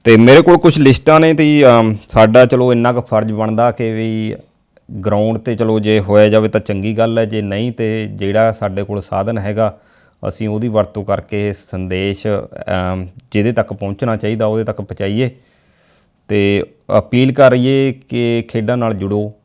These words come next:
ਤੇ ਆਪਣੇ ਸਿਹਤ ਤੇ ਆਪਣੇ ਬੱਚਿਆਂ ਦੀ ਸਿਹਤ ਦਾ, ਅ, ਅਸੀਂ ਕੋਈ ਨਾ ਕੋਈ ਚੰਗਾ, ਅ, ਨਤੀਜਾ, ਕੋਈ ਨਾ ਕੋਈ ਚੰਗਾ ਪੱਖ ਲੈ ਕੇ, ਅ, ਉਹਨਾਂ ਨੂੰ, ਅ, ਉਹਨਾਂ ਦੇ ਜੀਵਨ ਨੂੰ ਗਾਂਹ ਚੰਗਾ ਬਣਾਈਏ।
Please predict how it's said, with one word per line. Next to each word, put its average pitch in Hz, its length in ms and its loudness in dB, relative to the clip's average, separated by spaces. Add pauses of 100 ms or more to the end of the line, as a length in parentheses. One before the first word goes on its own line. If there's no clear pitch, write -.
(600)
ਤੇ 98 320 -6
ਆਪਣੇ 101 880 -6
ਸਿਹਤ 113 420 -6
ਤੇ 107 220 -4
ਆਪਣੇ 101 240 -8
ਬੱਚਿਆਂ 95 420 -8
ਦੀ 104 100 -6
ਸਿਹਤ 107 280 -8
ਦਾ, 104 440 -4 (420)
ਅ, - 380 -18
ਅਸੀਂ 95 240 -14
ਕੋਈ 101 240 -10
ਨਾ 98 120 -8
ਕੋਈ 95 240 -10
ਚੰਗਾ, 95 560 -6 (640)
ਅ, 95 600 -8
ਨਤੀਜਾ, 101 840 0 (200)
ਕੋਈ 110 160 -4
ਨਾ 104 60 -2
ਕੋਈ 95 280 -6 (100)
ਚੰਗਾ 98 460 2
ਪੱਖ 95 360 -4
ਲੈ 95 180 -2
ਕੇ, 101 300 -8 (140)
ਅ, 101 520 -12
ਉਹਨਾਂ 104 300 -8
ਨੂੰ, 101 400 -10
ਅ, 101 240 -16
ਉਹਨਾਂ 110 240 -8
ਦੇ 107 80 -8
ਜੀਵਨ 95 360 -6
ਨੂੰ 101 200 -10 (420)
ਗਾਂਹ 104 240 -6 (1000)
ਚੰਗਾ 98 260 0
ਬਣਾਈਏ। 85 340 -4